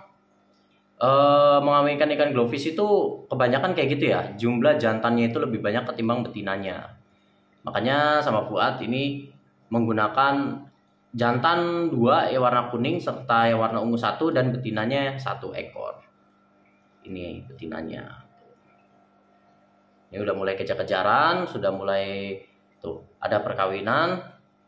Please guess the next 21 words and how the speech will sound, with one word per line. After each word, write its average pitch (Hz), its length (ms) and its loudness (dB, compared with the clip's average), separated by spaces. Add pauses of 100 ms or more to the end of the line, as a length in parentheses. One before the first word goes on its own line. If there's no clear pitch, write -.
(640)
dan 127 280 0
tinggal 127 400 2
nanti 123 240 0
ditunggu, 117 800 -4
eh, 95 320 -2
proses - 720 -4 (2500)
pertelurannya 120 960 0
gitu. - 320 -16 (480)
Terima 147 240 2
kasih 226 320 4
yang 214 80 6
udah 175 100 4
menonton 160 380 2
video 143 400 2
Fuad. 180 840 2
Jikalau 139 1160 2 (320)
ada 113 320 0
informasi-informasi 127 1200 0
yang 127 160 2
salah, 185 720 0 (160)
eh, 107 380 2